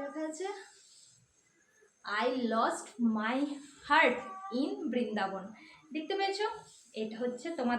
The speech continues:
দাদা ভাইয়ের কালেকশন। হয়ে গেল। এরপরে আছে আমার, চলো তোমাদের দেখিয়ে দিই আমার জন্য কি কিনেছে। প্রথমেই যেটা আমার ভীষণ পছন্দ, ভীষণ পছন্দ হয়েছে এটা আমার,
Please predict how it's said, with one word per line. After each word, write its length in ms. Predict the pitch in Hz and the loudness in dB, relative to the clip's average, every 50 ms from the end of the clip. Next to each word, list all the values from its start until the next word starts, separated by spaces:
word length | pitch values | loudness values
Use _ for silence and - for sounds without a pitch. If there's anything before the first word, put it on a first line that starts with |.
| - | 0
দাদা 160 | 214 190 226 240 233 | 0 0 0 2 2
ভাইয়ের 180 | 233 226 214 - | 2 2 0 0
কালেকশন। 380 | 196 202 214 - - - 214 - - - - - | -2 -4 -4 -6 -6 -8 -8 -10 -10 -12 -2 0
হয়ে 160 | 302 339 349 339 | 2 4 4 4
গেল। 120 | 339 339 349 349 - - - - - 294 - - 269 262 | 4 2 0 0 -2 -6 -12 -12 -10 -8 -8 0 6 6
এরপরে 340 | 269 254 240 247 214 190 202 214 | 8 8 6 2 2 2 2 2
আছে 140 | 226 - - - - - 240 233 | 2 2 0 0 2 2 2 2
আমার, 240 | 220 220 214 - - - - - - - _ _ _ - | 2 2 -2 -4 -4 -8 -14 -18 -20 -20 _ _ _ 0
চলো 220 | 285 285 285 320 339 349 - - - - - | 2 4 6 6 4 4 2 -6 -14 -20 -12
তোমাদের 300 | - 240 240 233 233 240 226 233 | -10 -8 -6 -4 -6 -6 -6 -6
দেখিয়ে 280 | 240 233 - 294 302 - - | -8 -8 -10 -12 -10 -2 -2
দিই 140 | 359 359 - - - - - - - - - - 214 | -2 -2 -2 -8 -14 -20 -20 -20 -20 -20 -10 -6 -4
আমার 160 | 254 262 247 196 | -2 -2 -2 -2
জন্য 140 | 240 233 220 220 202 | -2 -4 -4 -4 -6
কি 60 | 226 220 - | -8 -8 -8
কিনেছে। 300 | 208 208 202 196 - - - - - - | -8 -8 -8 -8 -8 -8 -10 -10 -2 2
প্রথমেই 520 | 240 233 233 - - 349 427 427 466 453 330 294 | 2 2 2 0 -4 -2 0 2 2 2 4 2
যেটা 160 | 269 247 226 226 220 | 2 0 0 -4 -4
আমার 160 | - 240 285 - - - | -6 -6 -8 -8 -10 -10
ভীষণ 420 | - 233 226 - - - 349 370 392 403 320 | -8 -8 -8 -6 -2 -2 -2 0 0 -2 -2
পছন্দ, 360 | 285 - - 226 226 220 214 - 392 427 - - - - - - - - _ _ _ _ _ - | -2 -2 -4 -4 -6 -4 -2 -2 -2 -2 -4 -8 -16 -20 -20 -20 -20 -20 _ _ _ _ _ -12
ভীষণ 220 | 226 - 302 294 285 285 | -6 0 4 6 6 6
পছন্দ 220 | 269 269 285 269 285 | 6 4 4 4 6
হয়েছে 160 | 277 254 240 240 | 6 4 4 2
এটা 100 | 226 220 220 | -4 -4 -4
আমার, 140 | 202 190 | -6 -8